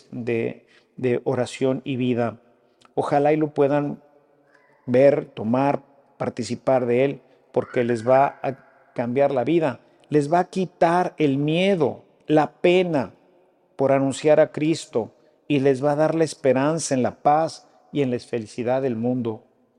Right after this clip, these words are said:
Solamente si predicamos, solamente si logramos una gran conversión de nuestro mundo, el mundo volverá a experimentar la paz. Mientras esto no se logre,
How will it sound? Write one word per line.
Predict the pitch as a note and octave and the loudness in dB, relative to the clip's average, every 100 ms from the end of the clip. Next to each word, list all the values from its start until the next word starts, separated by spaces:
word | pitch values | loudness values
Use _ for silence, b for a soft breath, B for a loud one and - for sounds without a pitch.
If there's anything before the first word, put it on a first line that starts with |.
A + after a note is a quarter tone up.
| _ _ _ _ | _ _ _ _
Solamente | - D#3 D3+ D3+ D#3 D3 D#3 | -4 0 2 0 -4 -4 -6
si | - C3 | -4 -4
predicamos, | B2+ A2+ G#2 C3+ C3 B2+ A#2 - _ b b | -2 -2 -4 -6 -4 -4 -6 -12 _ b b
solamente | - D3+ D3+ D#3 D3+ E3+ | -2 0 0 -2 -4 -6
si | - D#3 | -2 2
logramos | D3 C3+ D3 E3 E3+ D#3+ - | 4 4 2 0 -4 -6 -8
una | D#3 E3 D#3+ | -6 -2 0
gran | D3+ E3+ G#3 | -2 -2 -4
conversión | - F#3+ F3+ D3 C3+ - E3 F3 E3 - b b _ | 0 -2 0 -2 -2 -2 0 2 0 -10 b b _
de | C#3 C3+ | 0 0
nuestro | B2+ - C3 B2 | 0 -4 -2 0
mundo, | D#3 D#3 B2 A#2 A#2 _ _ _ _ _ _ | 2 0 0 -2 -4 _ _ _ _ _ _
el | C#3 C#3 | 0 2
mundo | D3 D#3 D#3 D3+ D3+ | 0 2 4 2 2
volverá | C#3 B2+ B2 B2 | 2 2 4 2
a | C#3 | 2
experimentar | - D#3 C#3+ A#2+ A2+ C3 B2+ | 0 -2 0 -4 -4 -4 -2
la | C3 A#2+ | -4 -6
paz. | G#2+ G#2 - - - _ _ _ _ _ _ _ _ | -8 -10 -12 -14 -20 _ _ _ _ _ _ _ _
Mientras | - C#3+ C#3 C3 C3 E3 | -4 -2 0 0 -2 -2
esto | D#3 E3+ | -2 0
no | E3 | -2
se | D#3+ D3 | -2 -2
logre, | D3 D3+ D3 D#3 | 2 2 2 -2